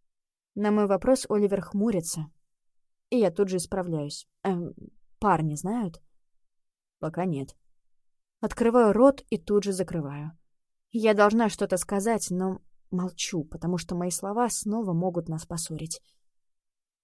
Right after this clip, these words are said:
«Осуждаешь, да?» «Не хочу врать тебе».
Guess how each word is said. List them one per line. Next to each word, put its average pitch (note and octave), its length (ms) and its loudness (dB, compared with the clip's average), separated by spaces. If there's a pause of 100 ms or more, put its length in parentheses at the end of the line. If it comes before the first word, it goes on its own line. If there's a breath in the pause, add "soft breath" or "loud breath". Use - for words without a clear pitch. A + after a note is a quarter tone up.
(460)
«Осуждаешь, F3 560 2
да?» D#3 220 -2 (1000)
«Не G#3+ 220 -2
хочу G#3+ 320 -4
врать E3 260 -4
тебе». F3+ 340 -6